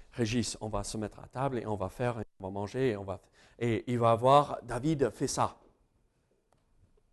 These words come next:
Je sais pas. Est-ce qu'on a le droit de le faire ?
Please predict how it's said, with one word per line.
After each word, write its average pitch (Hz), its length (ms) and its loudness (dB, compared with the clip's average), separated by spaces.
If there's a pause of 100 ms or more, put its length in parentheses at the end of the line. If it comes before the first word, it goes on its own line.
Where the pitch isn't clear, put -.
(380)
Je 95 160 -18
sais - 160 -20
pas. - 180 -20 (1200)
Est-ce - 120 -14
qu'on 131 200 -8
a 113 100 -10
le 113 100 -8
droit 110 220 -6
de 131 80 -6
le 123 100 -8
faire ? - 380 -20